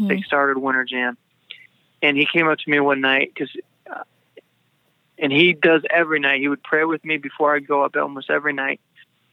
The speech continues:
Speaker 1: And he came to me one night and he said, "Jared," he said, "you know when you've painted a portrait of someone's children, and when you do that, whether it's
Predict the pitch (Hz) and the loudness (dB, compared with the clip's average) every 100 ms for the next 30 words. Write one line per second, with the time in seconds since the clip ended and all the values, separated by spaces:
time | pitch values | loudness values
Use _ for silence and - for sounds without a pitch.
0 | - 147 139 160 156 160 151 147 143 147 | -8 -6 -2 -2 -2 -2 0 0 0 -2
1 | 147 143 - 135 - 139 139 135 139 147 | -4 -6 -8 -4 0 2 2 0 -6 -2
2 | 151 139 - - - _ _ _ _ _ | -2 -2 -8 -20 -20 _ _ _ _ _
3 | _ _ 165 185 202 175 160 - - _ | _ _ 0 2 2 0 -2 -4 -18 _
4 | - 165 170 151 - 165 160 170 156 135 | -4 0 2 0 -2 -2 0 2 2 0
5 | - 160 156 147 - - 156 156 165 165 | -2 -4 -4 -6 -6 0 2 2 -2 -2
6 | - _ _ _ _ _ _ - 147 143 | -10 _ _ _ _ _ _ -4 -2 0
7 | 147 143 135 123 160 170 156 156 156 151 | 0 0 -4 0 2 4 4 2 2 0
8 | 147 143 | 0 -2